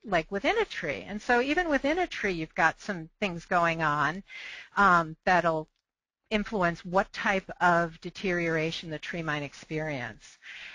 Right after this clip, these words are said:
Um, different parts of the stem. So your diameter's decreasing as you go up, your sapwood width, um, your age, it's getting younger, you've got more juvenile wood, you've got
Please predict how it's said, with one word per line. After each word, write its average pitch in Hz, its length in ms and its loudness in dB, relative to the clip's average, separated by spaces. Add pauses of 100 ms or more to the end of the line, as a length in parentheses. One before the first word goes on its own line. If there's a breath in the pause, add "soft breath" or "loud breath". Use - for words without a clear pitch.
(140 loud breath)
Um, 185 580 6 (300)
different 254 280 2 (140)
parts - 320 0
of 185 60 -6
the 180 80 -6
stem. 151 520 -2 (140)
So 202 640 4 (140)
your 190 120 -4
diameter's 240 540 2
decreasing 254 640 -4
as 226 140 -6
you 247 60 -10
go 226 220 0
up, 220 220 6 (100)
your 147 160 -8
sapwood 175 640 0
width, 226 300 4 (800 loud breath)
um, 156 340 -2
your 143 240 -6
age, 233 500 4
it's - 140 -20
getting 175 240 -2
younger, 190 280 0
you've 202 160 -4
got 165 180 0
more 151 120 -8
juvenile 220 640 2
wood, 208 580 4
you've - 140 -16
got - 140 -6